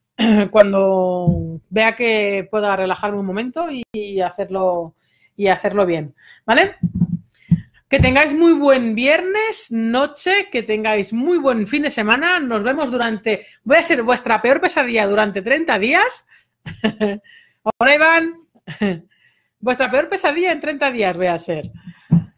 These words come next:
Y me vais a tener por ahí. Hola, Patricia.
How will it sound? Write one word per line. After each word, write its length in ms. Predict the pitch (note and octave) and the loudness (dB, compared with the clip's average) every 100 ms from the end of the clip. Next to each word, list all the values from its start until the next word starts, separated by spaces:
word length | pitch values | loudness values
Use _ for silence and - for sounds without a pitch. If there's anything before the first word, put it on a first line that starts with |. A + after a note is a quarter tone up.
| _ _ | _ _
Y 180 | C4+ C4 | 0 2
me 100 | B3+ | 4
vais 200 | C4 C#4+ | 4 4
a 80 | D#4+ | 0
tener 240 | D4+ D4+ | 2 2
por 120 | D4 | 4
ahí. 220 | C4+ C#4 D4+ | 4 4 4
Hola, 220 | D4+ D#4 | 2 2
Patricia. 840 | D#4 E4 - D#4+ E4 D#4+ D#4+ D#4+ | 0 -2 -4 -2 2 4 2 0